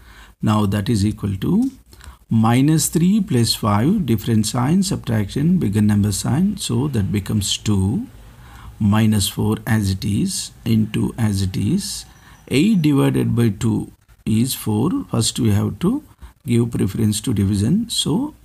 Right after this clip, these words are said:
this is eight divided by two is four, plus into minus, minus, five into four,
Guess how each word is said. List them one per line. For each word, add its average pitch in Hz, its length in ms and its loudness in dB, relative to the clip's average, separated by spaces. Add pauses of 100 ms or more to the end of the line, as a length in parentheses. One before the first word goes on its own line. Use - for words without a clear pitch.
(160)
this 117 260 -2
is 113 260 -2 (100)
eight 127 260 0
divided 113 420 0
by 107 100 0
two 101 300 0
is 104 160 -2
four, 107 460 -2 (1040)
plus 147 340 2
into 170 260 2
minus, 107 560 2
minus, 104 640 2
five 127 340 0
into 113 300 2
four, 104 300 -4